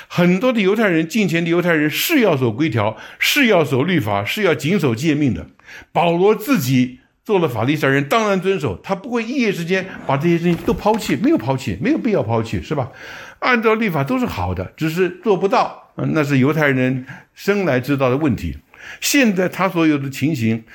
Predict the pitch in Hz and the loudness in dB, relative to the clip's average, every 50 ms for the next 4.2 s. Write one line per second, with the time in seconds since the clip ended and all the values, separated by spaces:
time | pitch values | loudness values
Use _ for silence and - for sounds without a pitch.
0 | - - - - 165 165 165 165 160 156 156 - 240 240 240 - 113 110 117 120 | -18 -16 -6 0 2 4 6 6 4 4 2 2 0 0 2 0 2 2 2 4
1 | 127 143 165 180 - - 247 220 202 208 202 - - 294 208 180 165 151 160 160 | 4 4 2 2 0 -2 -2 -2 -2 -2 -4 -2 -2 -2 -2 0 0 2 2 2
2 | 147 139 120 110 113 120 123 131 131 127 127 135 127 123 113 104 113 104 92 92 | 2 0 0 0 0 2 2 2 2 2 0 0 0 0 0 -2 -2 -2 -2 -2
3 | 80 - - 135 131 131 160 165 269 233 220 202 202 190 165 139 - 190 202 160 | -4 -2 -2 0 0 0 2 0 0 0 2 0 2 0 0 0 0 -2 -2 -2
4 | - 139 131 120 | 0 -2 -2 -2